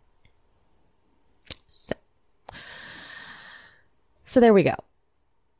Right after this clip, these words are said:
Like I said, I know I sound like a bitter, bitter bitch. So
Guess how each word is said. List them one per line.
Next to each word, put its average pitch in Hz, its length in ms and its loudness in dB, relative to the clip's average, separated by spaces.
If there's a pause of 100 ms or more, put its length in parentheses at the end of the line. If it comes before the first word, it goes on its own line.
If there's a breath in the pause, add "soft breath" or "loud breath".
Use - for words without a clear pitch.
(840)
Like 233 240 6
I 196 60 8
said, - 400 0 (1700)
I 190 160 6
know 214 200 8
I 185 100 8
sound 160 320 4
like 147 140 2
a 147 40 6
bitter, 147 460 0 (1800)
bitter 139 220 4
bitch. - 760 -4 (160)
So - 460 4